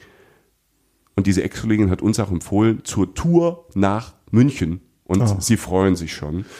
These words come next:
Speaker 2: Das ist
Speaker 1: genau,
Speaker 2: cool.
Speaker 1: und genau da sind wir natürlich ein bisschen, ähm, ein bisschen länger unterwegs,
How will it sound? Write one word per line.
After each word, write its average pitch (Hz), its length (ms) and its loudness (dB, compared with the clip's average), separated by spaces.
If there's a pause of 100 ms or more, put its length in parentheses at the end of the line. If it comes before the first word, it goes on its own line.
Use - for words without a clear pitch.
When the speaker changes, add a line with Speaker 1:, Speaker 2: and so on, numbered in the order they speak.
(120)
Speaker 2:
Das - 120 -4
ist 104 60 2
Speaker 1:
genau, 113 220 2
Speaker 2:
cool. 110 220 0
Speaker 1:
und 107 120 0
genau 104 300 0
da 101 480 -2
sind 113 220 2
wir 113 80 4
natürlich 101 300 -2
ein - 20 -12
bisschen, 95 580 0
ähm, 87 480 -4 (720)
ein 165 80 -6
bisschen 208 280 2
länger 180 280 2
unterwegs, 156 800 -4